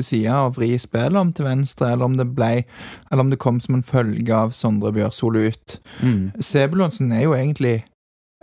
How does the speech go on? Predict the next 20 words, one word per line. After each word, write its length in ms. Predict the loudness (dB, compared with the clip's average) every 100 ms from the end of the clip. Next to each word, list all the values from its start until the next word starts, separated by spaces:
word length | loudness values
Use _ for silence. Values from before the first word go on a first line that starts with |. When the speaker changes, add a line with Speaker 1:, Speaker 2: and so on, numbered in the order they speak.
| -12 -6
Speaker 1:
altså, 380 | -2 0 2 0 -4 _ _ 0
til 100 | 2
å 60 |
være 160 | 2 2
back, 200 | -2 -2
så 60 | -2
er 60 | 0
han 80 |
jo 20 | 0
en 100 | -2
offensiv 360 | -2 -2 0 0
back, 220 | 0 -2 -2
i 80 |
og 60 | 0
med 100 | 0
at 80 | 0
han 80 | -2
er 60 |
egentlig 240 | 0 -2 -2
midtbanespiller. 640 | 0 0 0 0 -2 -4